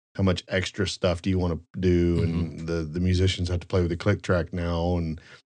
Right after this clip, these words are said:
Speaker 1: follow a, a routine. They can't do anything, uh, spur of the moment, which you like,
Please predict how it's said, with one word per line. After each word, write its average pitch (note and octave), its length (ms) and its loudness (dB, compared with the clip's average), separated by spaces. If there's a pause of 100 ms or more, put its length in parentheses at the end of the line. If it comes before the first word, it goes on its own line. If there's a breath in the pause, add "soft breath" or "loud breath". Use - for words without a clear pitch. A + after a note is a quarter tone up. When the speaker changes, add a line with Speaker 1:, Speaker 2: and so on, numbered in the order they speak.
(280)
Speaker 1:
follow G2 400 4
a, E2+ 260 2
a E2 80 -4
routine. F2+ 520 2
They F2 80 0
can't E2+ 240 -2
do F2+ 120 2
anything, F2 480 0 (720)
uh, E2+ 320 0
spur G2 360 2
of F#2+ 40 6
the F2+ 80 4
moment, F2+ 360 2
which F2+ 180 -4
you G2 100 4
like, F2+ 400 0